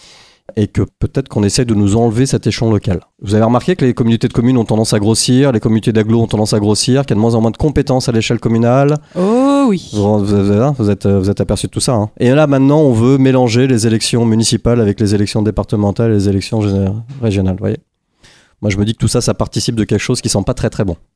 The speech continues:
Speaker 1: Voilà, ça c'était pour les mauvaises nouvelles. Alors maintenant, je vais attaquer les bonnes nouvelles parce que je vais vous raconter une belle histoire.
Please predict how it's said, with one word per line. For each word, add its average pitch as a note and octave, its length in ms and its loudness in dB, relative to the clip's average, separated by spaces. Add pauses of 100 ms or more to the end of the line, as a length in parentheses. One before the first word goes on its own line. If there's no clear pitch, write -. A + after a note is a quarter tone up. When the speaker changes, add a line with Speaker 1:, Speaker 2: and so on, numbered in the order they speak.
(240)
Speaker 1:
Voilà, D3+ 400 0
ça - 120 -2
c'était C#3 240 0
pour C3+ 120 0
les C3 80 2
mauvaises B2+ 320 0
nouvelles. C3 180 2
Alors B2+ 160 2
maintenant, A2+ 240 2
je A2 60 -2
vais A2 60 2
attaquer A2+ 260 -2
les A2 80 2
bonnes G#2+ 180 2
nouvelles A2+ 200 2
parce A#2+ 80 -2
que A2 60 2
je G2+ 60 0
vais G2+ 60 0
vous G2 60 2
raconter G2+ 340 -2
une G#2 100 0
belle G2 140 0
histoire. C3 540 0